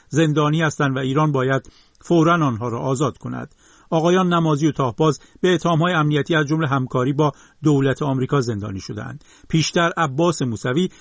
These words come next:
سخنگوی وزارت امور خارجه ایران، گفته بود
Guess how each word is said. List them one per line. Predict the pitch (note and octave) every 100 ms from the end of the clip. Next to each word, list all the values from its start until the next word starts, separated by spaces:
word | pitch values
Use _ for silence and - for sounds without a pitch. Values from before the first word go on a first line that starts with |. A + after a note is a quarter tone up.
| _
سخنگوی | - F3+ F3 F3 E3 F#3+ G3 F#3+
وزارت | F3+ D#3+ E3+ E3+ G3+
امور | G#3 D#3+ D#3+
خارجه | - B2 A2+ C3
ایران، | A#2 B2+
گفته | A#2 A#2 E3+
بود | E3+ E3